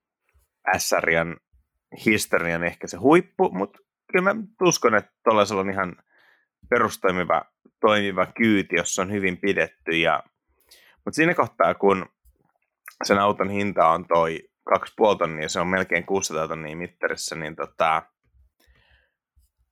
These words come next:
olisi tosi mielenkiintoista nähdä, että minkälainen tommonen on, mut siis, eh, tavallaan, että tossahan ei ole sinänsä mitään jännää, koska siis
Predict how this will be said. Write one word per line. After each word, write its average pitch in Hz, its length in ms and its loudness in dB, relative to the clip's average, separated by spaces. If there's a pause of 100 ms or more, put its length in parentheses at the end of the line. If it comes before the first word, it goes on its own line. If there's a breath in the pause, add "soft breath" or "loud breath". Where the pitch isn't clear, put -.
(260)
olisi - 420 -2
tosi 110 320 2
mielenkiintoista 82 840 -4 (440)
nähdä, 92 420 -2
että - 140 -8
minkälainen 85 400 0
tommonen 80 320 -2
on, 82 100 -4
mut 82 120 -8
siis, - 240 -6 (120)
eh, 76 120 -2 (120)
tavallaan, 87 320 0
että - 160 -10 (100)
tossahan 95 320 0
ei 85 40 -4
ole 85 40 -4
sinänsä 87 300 -2
mitään 85 220 2
jännää, 85 300 0
koska - 280 -12
siis - 400 -4